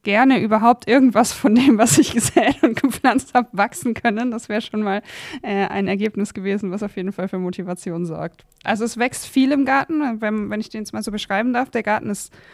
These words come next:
grün, es ist ein richtiger Dschungel, es wächst richtig viel, es wächst nur wenig von dem, was ich eigentlich angesät hatte.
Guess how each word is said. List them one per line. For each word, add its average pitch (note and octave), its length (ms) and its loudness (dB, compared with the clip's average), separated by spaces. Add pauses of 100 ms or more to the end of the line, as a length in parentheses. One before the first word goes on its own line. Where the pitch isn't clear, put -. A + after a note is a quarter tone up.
(260)
grün, C4+ 480 2
es A#3+ 100 -4
ist A3 140 -8
ein G#3 160 -2
richtiger C4 460 -4
Dschungel, B3+ 420 -4
es G3 320 -8
wächst - 340 -6
richtig B3+ 360 -6
viel, B3+ 480 -2
es A3 160 -10
wächst A#3 240 -8
nur A3 180 -6
wenig G#3+ 320 -4
von G#3 220 -4
dem, G3 220 -4
was F#3+ 180 -6
ich G3 200 -10
eigentlich - 340 -10
angesät - 460 -10
hatte. - 300 -14